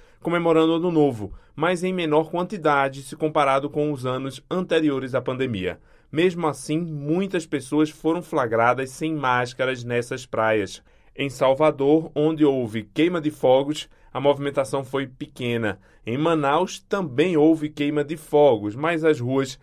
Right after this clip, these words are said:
ficaram vazias. Em Rio Branco, no Acre, a praça onde se concentravam as pessoas para acompanhar a virada do ano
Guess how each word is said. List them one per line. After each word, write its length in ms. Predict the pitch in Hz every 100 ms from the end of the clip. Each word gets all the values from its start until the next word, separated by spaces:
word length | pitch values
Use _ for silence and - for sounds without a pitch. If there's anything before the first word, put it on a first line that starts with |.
| _ _
ficaram 480 | - 156 139 120 123
vazias. 720 | 127 131 95 85 78 - - _ _ -
Em 100 | 107
Rio 140 | 139
Branco, 360 | 156 139 180 180
no 100 | 139
Acre, 380 | 127 160 180 165 _
a 120 | 143
praça 440 | 147 143 143 160 165
onde 180 | 156 151
se 180 | 151
concentravam 880 | 151 160 160 185 147 123 139 156 147
as 100 | 143
pessoas 500 | - 143 123 110 107
para 360 | - - 165 185
acompanhar 480 | 180 170 160 139 117
a 60 |
virada 340 | 120 143 113 131
do 120 | 190
ano 280 | 147 127